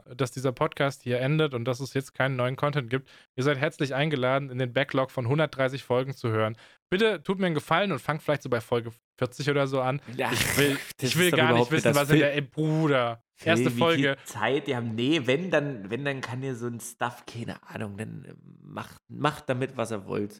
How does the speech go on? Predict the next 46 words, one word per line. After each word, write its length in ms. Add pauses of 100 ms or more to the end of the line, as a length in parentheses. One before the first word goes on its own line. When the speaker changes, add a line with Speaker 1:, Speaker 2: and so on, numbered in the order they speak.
Speaker 2:
Das 120
ist 140
Free, 460
das 160
ist 140
Free 140
Content 360
im 60
Internet, 380
ihr 60
könnt 420
alles 280
verwenden 680
und 160
wenn 140
ihr 60
das 180
für 140
sonst 320
was 200
macht. 340 (400)
Phil, 200 (180)
dann 140 (120)
Leder, 300
ich 120
nehme 220
einen 60
Zusammenschnitt. 720 (140)
Ich 100
nehme 220
einen 20
Zusammenschnitt 580
von 200
den 120
Spub-Ins, 720
aber 140
nur 180
von 140
den 100
Spub-Ins 640 (240)
und 260
nur 180
meine, 480
weil 120
deine 260
interessieren 640